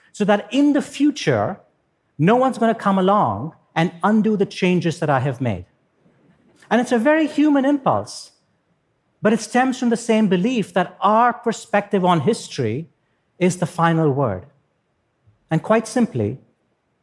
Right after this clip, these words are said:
this is wrong. Three, I've given you a number of ways in which our future selves are going to be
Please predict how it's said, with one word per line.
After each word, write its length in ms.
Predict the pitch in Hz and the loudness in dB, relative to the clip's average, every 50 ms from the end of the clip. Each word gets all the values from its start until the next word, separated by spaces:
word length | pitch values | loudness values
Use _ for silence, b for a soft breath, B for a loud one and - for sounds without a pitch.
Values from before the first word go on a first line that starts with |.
| _ _ - | _ _ -6
this 180 | 156 147 - | -6 -2 -2
is 140 | 165 139 131 | -2 0 0
wrong. 300 | 151 139 113 87 85 - - - _ _ _ _ _ _ _ _ _ _ _ _ _ _ _ _ _ _ _ _ _ _ _ _ _ _ _ _ _ _ _ _ _ _ _ _ _ _ _ _ _ _ _ _ _ _ _ _ _ _ _ _ _ _ _ - | 0 0 0 -2 -4 -8 -14 -20 _ _ _ _ _ _ _ _ _ _ _ _ _ _ _ _ _ _ _ _ _ _ _ _ _ _ _ _ _ _ _ _ _ _ _ _ _ _ _ _ _ _ _ _ _ _ _ _ _ _ _ _ _ _ _ -4
Three, 420 | - 247 262 180 110 87 - - - - - _ _ _ _ _ _ _ _ _ _ _ _ _ _ _ _ - | 0 2 2 2 0 -2 -6 -12 -18 -20 -20 _ _ _ _ _ _ _ _ _ _ _ _ _ _ _ _ 0
I've 140 | 208 214 208 | 0 0 2
given 300 | 285 330 330 359 320 320 | 0 0 2 2 2 2
you 120 | 311 285 | 4 2
a 60 | 247 | 2
number 300 | 214 220 220 226 226 247 | 2 2 2 2 2 0
of 100 | 220 - | 0 0
ways 260 | 202 208 202 196 175 190 | 0 2 2 2 2 0
in 120 | 190 185 | 0 0
which 160 | 196 185 - | 0 2 2
our 100 | 196 175 | 0 0
future 400 | - - - 247 226 - 233 202 | 0 -2 -4 -6 -4 -2 -2 -2
selves 760 | - - - 196 170 143 120 110 110 110 110 - - - - _ _ _ _ _ _ _ _ _ _ _ - | -2 0 2 2 4 4 2 0 -2 -4 -8 -12 -18 -20 -20 _ _ _ _ _ _ _ _ _ _ _ 0
are 100 | 175 180 | 2 2
going 280 | 175 208 208 220 214 208 | 4 4 2 2 2 0
to 120 | - 175 | -2 0
be 480 | 156 180 175 180 175 170 151 - - | 2 2 2 2 2 0 -2 -8 -14